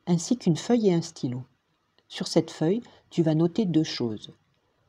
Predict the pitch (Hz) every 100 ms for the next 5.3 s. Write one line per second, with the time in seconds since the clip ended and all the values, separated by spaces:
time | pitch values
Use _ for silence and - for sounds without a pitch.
0 | _ 170 208 214 233 208 - 190 254 196
1 | 165 156 160 175 147 - - 113 _ _
2 | _ _ _ - 214 - 214 185 160 160
3 | 151 135 127 135 202 - - 165 156 160
4 | - 220 160 135 170 190 202 139 120 -
5 | - - -